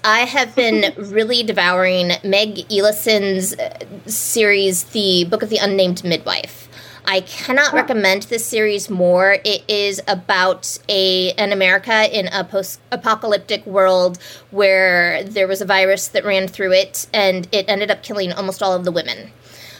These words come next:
Speaker 1: And so it is what happens when one woman essentially dresses as a man and goes throughout the country trying to find survivors and help people not become pregnant if they do not want to be,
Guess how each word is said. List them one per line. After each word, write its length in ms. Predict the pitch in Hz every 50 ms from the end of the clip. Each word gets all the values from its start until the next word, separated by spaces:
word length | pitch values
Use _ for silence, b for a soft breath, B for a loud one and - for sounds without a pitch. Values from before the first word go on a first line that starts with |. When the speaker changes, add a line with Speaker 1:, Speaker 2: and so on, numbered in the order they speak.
| B B - -
Speaker 1:
And 320 | 220 208 202 196 196 190 196
so 600 | - - - - 226 214 208 202 202 196 190 185 - -
it 360 | - 220 208 208 202 190 185 - -
is 360 | 214 202 196 196 190 185 175
what 140 | 226 214 -
happens 480 | - 240 220 - 240 226 226 220 220
when 360 | 214 214 208 196 196 190 190 185 - - 214 202 202 190 185
one 220 | 185 208 214 214 220
woman 480 | 214 214 214 214 202 202 202 202 202 196 185 - - -
essentially 960 | - 208 214 - 208 196 196 208 - 220 208 202 190 190 190 190 190 175 - 190
dresses 380 | 196 202 190 185 - 220 202
as 140 | 208 208 202
a 40 | 202
man 520 | 196 185 175 180 180 175 175 175 180 202 B B B B B - -
and 500 | 202 190 185 180 175 175 175 170 185 196
goes 460 | 208 196 190 196 196 196 196 190 -
throughout 520 | - - 202 208 185 180 185 - - - -
the 100 | - 208
country 480 | 190 - 202 190 185 - 208 190 190 180
trying 320 | 175 - 190 175 180 185
to 80 | 196 190
find 260 | - 190 180 180 180
survivors 540 | - 208 190 196 175 175 175 185 185 185 214
and 320 | 196 185 185 190 185 -
help 260 | - - 214 175 -
people 440 | - - 190 180 - 190 185 185 190
not 440 | 185 190 175 170 160 160 - - - -
become 320 | 202 185 - 190 180 175
pregnant 480 | 180 262 269 269 240 220 208 208 208 -
if 100 | 185 -
they 100 | 208 190
do 140 | 185 214
not 160 | 196 185 - -
want 220 | 185 190 220 220
to 80 | - 214
be, 320 | - 196 180 190 196 190